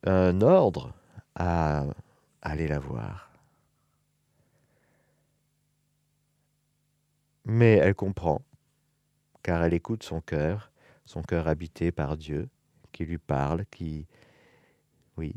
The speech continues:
qui la, qui la meut. Eh bien, elle comprend qu'il faut y aller.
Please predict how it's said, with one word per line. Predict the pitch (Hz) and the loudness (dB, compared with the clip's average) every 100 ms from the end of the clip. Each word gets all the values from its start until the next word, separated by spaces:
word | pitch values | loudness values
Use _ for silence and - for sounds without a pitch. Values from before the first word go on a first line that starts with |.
| 110 | -14
qui | - - | -12 -6
la, | 76 76 - 92 - | -6 -6 -12 -16 -16
qui | - | -8
la | 82 | -4
meut. | 87 113 151 _ _ _ _ _ _ _ _ _ _ _ _ _ _ - | 2 2 0 _ _ _ _ _ _ _ _ _ _ _ _ _ _ -10
Eh | 90 | -4
bien, | 92 95 | 2 2
elle | 90 | 0
comprend | 90 - 82 | -4 -4 -6
qu'il | 82 | -6
faut | 78 76 | -8 -6
y | 71 | -6
aller. | 73 | -6